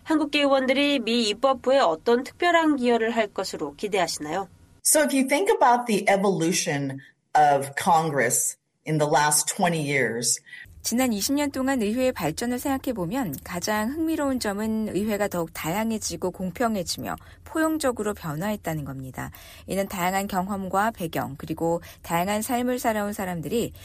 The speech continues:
Speaker 3: 이제 모두 함께 일하고 있다는 걸 의미합니다. 네 명의 한국계 의원들은 우리의 가치가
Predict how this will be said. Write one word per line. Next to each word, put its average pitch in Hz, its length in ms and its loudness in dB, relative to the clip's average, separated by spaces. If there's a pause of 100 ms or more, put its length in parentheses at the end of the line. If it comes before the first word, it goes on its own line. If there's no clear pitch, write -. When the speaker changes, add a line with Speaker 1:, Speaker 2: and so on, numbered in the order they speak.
(160)
Speaker 3:
이제 247 220 2
모두 208 260 -2
함께 294 480 0
일하고 185 400 -2
있다는 139 380 -6
걸 131 240 -6
의미합니다. 165 680 -6 (420)
네 220 120 2
명의 277 260 2
한국계 269 580 0
의원들은 208 800 0
우리의 202 300 2
가치가 151 600 -2